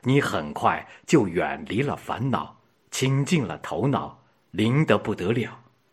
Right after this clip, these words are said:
心会慢慢定下来，智慧慢慢生出来。师父都是这样，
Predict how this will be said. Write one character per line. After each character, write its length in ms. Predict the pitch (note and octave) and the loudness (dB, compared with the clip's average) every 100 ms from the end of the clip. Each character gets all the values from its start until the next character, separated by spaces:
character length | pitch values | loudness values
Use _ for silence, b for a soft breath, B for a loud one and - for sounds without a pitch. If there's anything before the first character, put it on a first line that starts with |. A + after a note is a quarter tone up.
| _ _ _ B B B - | _ _ _ B B B -8
心 600 | - E3+ F3+ F#3+ G3 - - _ | 4 8 10 8 2 -12 -20 _
会 280 | - - D#2 | -2 0 2
慢 240 | F2+ G#2+ E2+ | 0 -2 -2
慢 220 | F#2 A2 | -6 -2
定 260 | - G3 G#2+ | 4 6 4
下 200 | - D#2 | -4 -8
来， 240 | - - _ _ _ _ _ - | -8 -14 _ _ _ _ _ 2
智 320 | C#4 B3+ G2+ | 6 6 4
慧 420 | - D2 C2+ - _ _ | -2 -4 -6 -10 _ _
慢 240 | B2+ F2+ | -2 -2
慢 200 | D#2 D#2+ | -2 -10
生 380 | - - A2+ D#3 | -10 -6 -2 -2
出 180 | - - | -4 -8
来。 240 | - - _ _ _ _ _ _ _ _ _ _ _ _ _ _ - | -10 -14 _ _ _ _ _ _ _ _ _ _ _ _ _ _ -2
师 320 | - D3 D#3+ | 4 8 6
父 300 | - D2+ C#2+ | 4 -2 -2
都 200 | F2+ E2 | -2 0
是 140 | - | -4
这 140 | - D2+ | -4 -4
样， 180 | C2 | -4